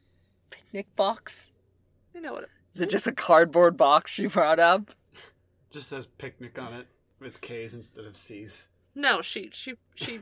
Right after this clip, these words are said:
Speaker 2: <laughs> she borrowed an actual prop picnic basket.
Speaker 1: Oh, incredible. That's even
Speaker 2: It's
Speaker 1: better.
Speaker 2: from when they did Wizard of Oz.
Speaker 1: Oh, amazing.
Speaker 2: There's still some Toto fur in it.
Speaker 1: So Gloria goes,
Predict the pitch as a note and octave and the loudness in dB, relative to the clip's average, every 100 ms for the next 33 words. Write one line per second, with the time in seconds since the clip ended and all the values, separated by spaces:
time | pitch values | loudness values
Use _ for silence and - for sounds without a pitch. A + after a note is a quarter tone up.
0 | _ _ - B3 A#3+ A#3 A3+ A3 A3 - | _ _ -12 -4 0 0 0 -2 -4 -6
1 | A#3 G#3 - A3 - - - - - - | -12 -10 -6 -6 -8 -18 -18 -20 -18 -14
2 | - - - _ _ _ D#3 D3 C#3 - | -14 -16 -20 _ _ _ 4 4 2 -2
3 | G3+ D#3 F3 E3+ C#3+ D3+ - C#3+ C3+ A#3 | 4 4 4 2 2 0 -4 -4 -2 4
4 | C#3 C#3+ E3+ - C4 A#3+ A#3 A#3 B3 A3 | 6 6 6 4 -2 -2 -2 -2 -2 0
5 | G#3 G#3+ A3+ - - _ _ _ C#3+ C3+ | 2 2 0 -8 -18 _ _ _ 2 2
6 | B2+ B2 A#2+ B2+ C#3 B3 A3+ - B3 A#3+ | 2 -2 -6 -4 -4 -4 -8 -2 -2 -2
7 | A#3 - A3 G#3 A3 A3+ G#3+ A3+ A#3 _ | -8 -4 -4 -2 -4 -6 -6 -12 -14 _
8 | _ - _ _ _ _ _ - D#3+ E3+ | _ -20 _ _ _ _ _ -12 -2 0
9 | D#3+ C#3+ C#3 C#3+ | 0 -2 -4 -4